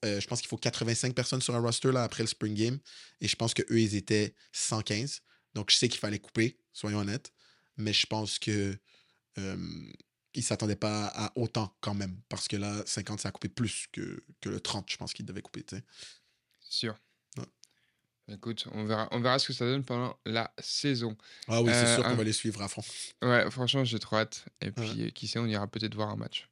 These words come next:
Speaker 2: Enfin, moi. Toi, toi, toi, tu dois aller à l'école. T'as pas le temps pour ça.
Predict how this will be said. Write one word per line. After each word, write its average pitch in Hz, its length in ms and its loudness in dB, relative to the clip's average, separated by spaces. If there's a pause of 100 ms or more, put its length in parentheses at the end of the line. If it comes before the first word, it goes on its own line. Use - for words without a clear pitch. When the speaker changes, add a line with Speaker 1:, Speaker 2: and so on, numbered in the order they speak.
(380)
Speaker 2:
Enfin, 110 100 0
moi. 101 260 -2 (280)
Toi, 107 160 -6
toi, - 120 -4
toi, - 160 -6
tu 107 120 -6
dois 101 100 -4
aller - 120 -2
à 57 60 -2
l'école. - 320 -6 (200)
T'as 104 100 -8
pas 107 100 -2
le 104 60 -4
temps 101 140 -8
pour 110 120 -10
ça. - 160 -12